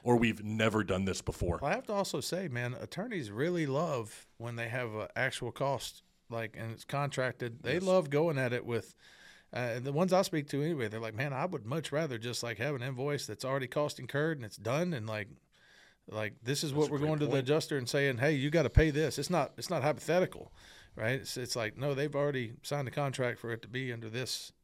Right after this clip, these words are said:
Speaker 2: This is the build contract, right? So it, th-, when, even when you go to that,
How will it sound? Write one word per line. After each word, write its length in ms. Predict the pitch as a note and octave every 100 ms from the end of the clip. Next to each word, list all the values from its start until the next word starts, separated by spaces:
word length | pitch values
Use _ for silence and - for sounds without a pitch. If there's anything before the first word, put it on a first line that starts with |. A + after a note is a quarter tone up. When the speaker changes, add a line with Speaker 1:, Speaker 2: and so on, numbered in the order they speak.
| _
Speaker 2:
This 220 | C#3+ B2 A#2+
is 200 | G#2+ - -
the 80 | A2+
build 300 | B2+ B2 -
contract, 500 | A2+ - D#2+ - -
right? 220 | A#2 - - - - -
So 320 | - C#3 C#3 - - - - -
it, 340 | - E3 - -
th-, 240 | D3 -
when, 200 | D#3+ E3
even 280 | F3 G#3+ A#3
when 120 | A3 G#3+
you 100 | F#3+
go 300 | E3 G3 G3+
to 160 | -
that, 300 | A#2 - F#2+